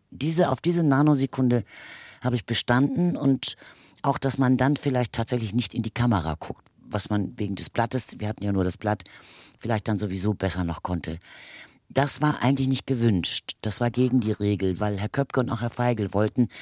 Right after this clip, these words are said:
dass man ganz straight bei allen, allen Meldungen, äh, richtig, ähm, ja,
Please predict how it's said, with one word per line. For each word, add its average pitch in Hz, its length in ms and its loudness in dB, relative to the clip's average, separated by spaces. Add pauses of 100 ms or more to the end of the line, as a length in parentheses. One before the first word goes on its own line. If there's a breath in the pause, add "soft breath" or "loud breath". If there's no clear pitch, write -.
(200 loud breath)
dass - 180 0
man 107 100 2
ganz 156 380 2
straight 107 420 0
bei 107 140 0 (100)
allen, 160 320 2
allen 135 320 2
Meldungen, 92 500 2 (760 loud breath)
äh, 143 100 4
richtig, 123 720 0
ähm, 110 220 -8 (320)
ja, 98 180 4